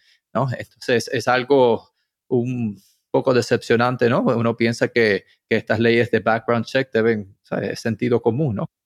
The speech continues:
¿Cómo vas a dejar a una persona que es un criminal o que tenga muchos problemas, que esté inestable emocionalmente,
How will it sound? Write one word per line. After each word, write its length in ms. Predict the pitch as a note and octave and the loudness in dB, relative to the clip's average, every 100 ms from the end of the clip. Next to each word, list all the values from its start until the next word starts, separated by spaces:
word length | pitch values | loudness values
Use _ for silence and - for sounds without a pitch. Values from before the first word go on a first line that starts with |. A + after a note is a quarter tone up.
| _ _ | _ _
¿Cómo 180 | A#2+ A#2 | -2 0
vas 160 | A#2 A#2+ | 2 2
a 60 | |
dejar 240 | A#2 A#2 A#2 | 2 2 2
a 40 | |
una 160 | A#2+ A#2 | 0 0
persona 420 | A2 - B2+ A#2 | -2 0 -2 0
que 80 | A2 | 0
es 80 | |
un 100 | A#2+ | -2
criminal 560 | A#2+ A#2 A2 A2 C3+ A#2+ | -4 -4 -2 0 0 0
o 60 | G#2+ | -2
que 100 | G#2 | -4
tenga 240 | G#2+ A2+ | -2 -2
muchos 260 | A2 - _ | -4 -10 _
problemas, 420 | A2+ G#2+ B2+ A#2 | -2 0 0 -2
que 80 | A2+ | -4
esté 300 | A#2 A2+ - | 0 0 -2
inestable 520 | B2 A2 - B2 A#2+ | -4 -4 0 2 2
emocionalmente, 960 | A2 A2 A#2 A2 B2 A#2 C3+ C3 A2+ G2 | 0 -2 -2 0 0 0 -2 2 2 2